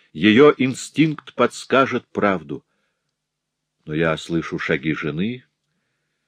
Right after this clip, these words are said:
моей жены. Пора, играй свою роль, зловещий комедиант. Клеманс вошла в кабинет Дервиля. «Здравствуй, Альбер, мой добрый брат», —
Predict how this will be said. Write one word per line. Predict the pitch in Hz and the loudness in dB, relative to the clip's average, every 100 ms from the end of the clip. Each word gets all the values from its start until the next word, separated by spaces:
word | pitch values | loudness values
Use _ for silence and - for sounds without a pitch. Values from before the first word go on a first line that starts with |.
| _ _ _ _ | _ _ _ _
моей | 78 92 95 104 104 | -2 2 6 6 4
жены. | - 90 92 95 - | -2 0 0 -2 -4
Пора, | 95 87 87 95 104 107 _ - | 0 4 4 4 2 -2 _ -10
играй | 90 82 87 101 107 | -6 -2 2 4 2
свою | - 98 104 101 | -4 -4 -2 0
роль, | 98 98 101 - _ _ _ | 0 -2 -4 -12 _ _ _
зловещий | 71 65 82 87 92 - - 87 87 | -18 -4 2 4 4 0 -10 -10 -10
комедиант. | 87 82 80 82 82 82 _ _ _ _ _ _ _ _ _ _ _ _ | -8 -6 -2 -2 -2 -10 _ _ _ _ _ _ _ _ _ _ _ _
Клеманс | - 98 127 160 - | 0 2 4 2 0
вошла | 98 - 117 127 | -4 -2 -2 -4
в | |
кабинет | - 78 76 98 85 | -4 -6 -4 -6 -8
Дервиля. | 76 65 67 65 _ _ _ _ _ _ _ _ _ _ - | -10 -10 -14 -16 _ _ _ _ _ _ _ _ _ _ -10
«Здравствуй, | 98 160 160 - 143 | 2 4 4 4 2
Альбер, | 127 135 135 - - _ _ _ _ _ | 2 0 -2 -8 -20 _ _ _ _ _
мой | 90 107 | -2 0
добрый | 92 113 110 113 | 4 4 4 -4
брат», — | 101 87 90 92 - _ | -6 -2 -2 -2 -6 _